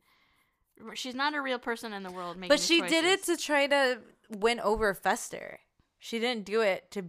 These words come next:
Speaker 2: be a sexual being. 'Cause as soon as they were married, she wasn't like that anymore. Dun, dun, dun.
Speaker 1: I think she's, I mean, like, I disagree. I disagree, girly, on this one.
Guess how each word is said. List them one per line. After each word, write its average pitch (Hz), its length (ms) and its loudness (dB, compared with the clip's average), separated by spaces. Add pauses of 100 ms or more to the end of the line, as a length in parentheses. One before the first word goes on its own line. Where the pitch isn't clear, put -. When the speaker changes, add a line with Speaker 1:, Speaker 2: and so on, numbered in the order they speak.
(120)
Speaker 2:
be 190 240 -6
a 185 60 -4
sexual 185 280 -6
being. 208 140 -10
'Cause 240 120 0
as 226 120 0
soon 277 180 -6
as 277 80 -2
they 262 60 4
were 214 100 2
married, 214 360 2
she 185 100 -10
wasn't 175 220 -8
like 185 160 -6
that 170 120 -4
anymore. 110 420 -14 (2000)
Dun, 175 120 -16
dun, 180 200 -20
dun. 208 580 -16 (120)
Speaker 1:
I - 20 -20
think 233 160 -14
she's, - 240 -18 (120)
I 214 80 -10
mean, 214 200 -12
like, 190 220 -12 (1500)
I 196 100 -20
disagree. 180 580 -18 (360)
I 196 120 -18
disagree, 190 360 -18
girly, 185 360 -18 (560)
on 190 120 -18
this 185 140 -20
one. 170 220 -20